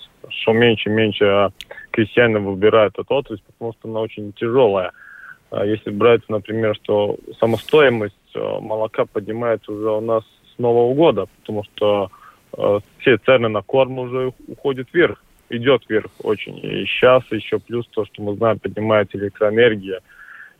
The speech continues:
поднимается газ, мы сами видим, сколько происходит, а, что происходит с горючим, цены поднимаются вверх. Но ситуация, ну, трудная.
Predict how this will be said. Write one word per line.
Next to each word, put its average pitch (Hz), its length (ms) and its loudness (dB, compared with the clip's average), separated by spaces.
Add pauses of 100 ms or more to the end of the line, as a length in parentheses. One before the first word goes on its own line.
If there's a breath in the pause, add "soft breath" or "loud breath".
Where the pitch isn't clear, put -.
(140)
поднимается 110 720 0
газ, 104 280 0
мы 92 160 -10
сами 110 240 -4
видим, 98 300 -8
сколько 107 320 -4
происходит, 101 880 -2
а, 98 280 2
что - 280 -14
происходит 104 520 0
с 101 200 -8
горючим, 107 520 2 (220)
цены 104 200 4
поднимаются 98 600 -4
вверх. 98 260 0 (560 loud breath)
Но 110 220 2
ситуация, 107 1000 2 (280)
ну, 135 440 -6 (360)
трудная. 185 560 2